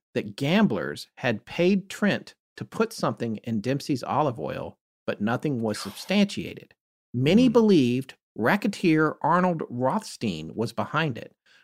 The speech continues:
Speaker 1: Rothstein, who was ringside for the fight,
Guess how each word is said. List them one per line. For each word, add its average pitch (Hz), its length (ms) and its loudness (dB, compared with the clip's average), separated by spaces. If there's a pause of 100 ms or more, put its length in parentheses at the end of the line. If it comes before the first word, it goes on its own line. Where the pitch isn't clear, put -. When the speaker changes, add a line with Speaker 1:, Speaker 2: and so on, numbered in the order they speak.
(160)
Speaker 1:
Rothstein, 127 680 2
who 139 120 0
was 123 200 -2
ringside 120 640 4
for 120 120 -4
the 104 80 -2
fight, - 480 0